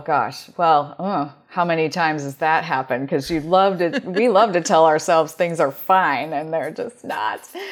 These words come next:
Um, I think there's, there's, it, it's strung through my career. So, um, I generally speaking with this,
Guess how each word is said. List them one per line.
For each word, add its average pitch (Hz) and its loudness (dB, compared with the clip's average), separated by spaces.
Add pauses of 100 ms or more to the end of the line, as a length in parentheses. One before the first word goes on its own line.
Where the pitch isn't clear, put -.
(420)
Um, 247 4 (100)
I 294 2
think 330 -2
there's, 208 2 (320)
there's, 196 -4
it, 214 -4
it's - 0
strung 190 0
through 165 -6
my 131 -2
career. 110 -6 (160)
So, 175 0 (320)
um, 147 2 (260)
I 208 0
generally 220 -4
speaking 165 -6
with 143 -4
this, 143 -8